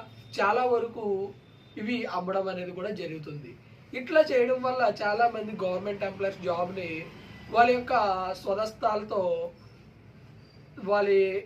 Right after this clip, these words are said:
టాలెంట్ని నిజాయితీగా చేయాల్సిన వాళ్ళు చాలా దూరం అవుతున్నారు. అలాగే ఈ దూరం అవడంతో పాటు ఇలా డబ్బులు ఇచ్చి కొనుక్కున్న వాళ్ళు తిరిగి ఆ డబ్బుల్ని ఎలా సంపాదించాలి అనేది కూడా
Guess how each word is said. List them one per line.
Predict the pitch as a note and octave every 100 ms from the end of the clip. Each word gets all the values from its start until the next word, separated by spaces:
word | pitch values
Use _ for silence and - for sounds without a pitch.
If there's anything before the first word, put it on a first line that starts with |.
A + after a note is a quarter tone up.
| - -
టాలెంట్ని | A3+ A3 B3 B3 A#3+ A#3 A3 G#3+ G#3
నిజాయితీగా | F#3 G#3 A3+ A3 A3+ A3 G#3+
చేయాల్సిన | G3 G3 F#3+ G#3 F#3+
వాళ్ళు | F#3+ G3+ F3+ F3+ F#3+
చాలా | F3+ F3
దూరం | E3+ F3 F3+
అవుతున్నారు. | E3 D#3 D3 D3+ G#3 - - - - -
అలాగే | B3+ D4+ D4+ A3+ G#3 G#3+ C4+ - - - - A3
ఈ | B3 B3 G#3 G3
దూరం | A#3 C4+ C#4
అవడంతో | C4 B3+ B3+ B3+ B3+
పాటు | A3 A3 B3+ G3+ G#3 G#3+
ఇలా | B3+ F#3+
డబ్బులు | F#3+ F#3 B3
ఇచ్చి | - B3
కొనుక్కున్న | A3+ A3 G#3+ G#3+
వాళ్ళు | G#3+ A3+ A3+ G3+ G#3 - - -
తిరిగి | C4+ D4+ D4+
ఆ | A#3+
డబ్బుల్ని | G3+ C4+ G#3+ F3+
ఎలా | G3+ A#3+ C4
సంపాదించాలి | A3 - A3+ A3+ G#3+ A3+ A3+ A3
అనేది | G#3+ G#3+ G#3+
కూడా | A3+